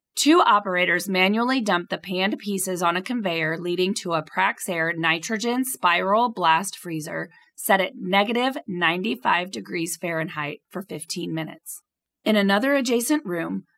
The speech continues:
the rock-hard frozen snacks tumble along a vibratory conveyor and into two hoppers. From below, each system's bucket conveyors carry the pieces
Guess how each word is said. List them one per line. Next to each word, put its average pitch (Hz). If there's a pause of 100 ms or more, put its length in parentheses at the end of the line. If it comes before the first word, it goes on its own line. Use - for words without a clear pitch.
(120)
the 185
rock-hard 185
frozen 196
snacks 165
tumble 226
along 180
a 175
vibratory 208
conveyor 175
and 185
into 185
two 170
hoppers. 160 (920)
From 220
below, 180
each 254
system's 214
bucket 208
conveyors 165 (320)
carry 208
the 330
pieces 180